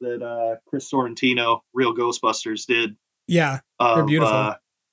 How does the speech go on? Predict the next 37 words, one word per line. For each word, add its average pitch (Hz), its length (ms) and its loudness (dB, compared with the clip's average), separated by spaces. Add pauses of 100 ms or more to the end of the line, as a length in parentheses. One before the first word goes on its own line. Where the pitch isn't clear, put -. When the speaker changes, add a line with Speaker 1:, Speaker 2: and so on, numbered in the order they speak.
(240)
Speaker 1:
yeah, 127 480 2
they 120 120 2
were 107 180 4
awesome. 101 520 0
So 110 300 2
it 123 180 2
was, 123 440 0
it 120 60 -2
was 117 180 0
good 123 220 -2
to, 113 320 -8 (800)
uh, 113 500 2
get 123 220 0
access 120 400 0
to 117 80 -6
those. 147 260 2
And 214 160 0
Maurice 233 380 4
LaMarche 214 400 4
was 143 120 4
actually 156 300 4
at 139 180 2
the 123 80 -8
con, 135 380 2
so - 180 -2
I 117 60 2
got 120 180 0
to 127 60 -8
meet 147 120 2
Speaker 2:
Yeah. 190 260 2
Speaker 1:
him 127 80 -2
too. 90 100 -12 (500)
Speaker 2:
I 185 100 2
saw 262 220 4
he 240 120 4
was 165 160 4
there, 147 180 2